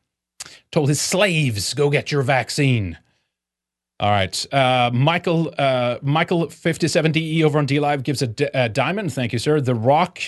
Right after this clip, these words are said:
uh, gives a diamond as well. Thank you. Uh, Pseudonym One with the diamond says, "Joe Biden looks like Max Headroom, fake and gay."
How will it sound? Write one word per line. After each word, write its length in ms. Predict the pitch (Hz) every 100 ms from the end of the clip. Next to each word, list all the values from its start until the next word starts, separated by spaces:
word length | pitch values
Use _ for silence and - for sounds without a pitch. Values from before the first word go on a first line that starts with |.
| -
uh, 260 | 131 120 117
gives 280 | 107 120 123
a 80 |
diamond 320 | 113 139 139 123
as 100 | 117
well. 300 | 131 175 214
Thank 300 | - 113 156
you. 240 | 226 - _ _ _ - _ _ -
Uh, 220 | 92 90
Pseudonym 520 | - 160 147 147 131
One 300 | 135 180 190
with 120 | 151
the 60 | 135
diamond 300 | 151 151 147
says, 140 | 139
"Joe 180 | 107 143
Biden 320 | 135 147 160
looks 220 | 135 147
like 160 | 143 127
Max 400 | 120 139 160 -
Headroom, 540 | - 143 143 175 175
fake 380 | - - 143 143
and 220 | 135 127
gay." 360 | 120 135 160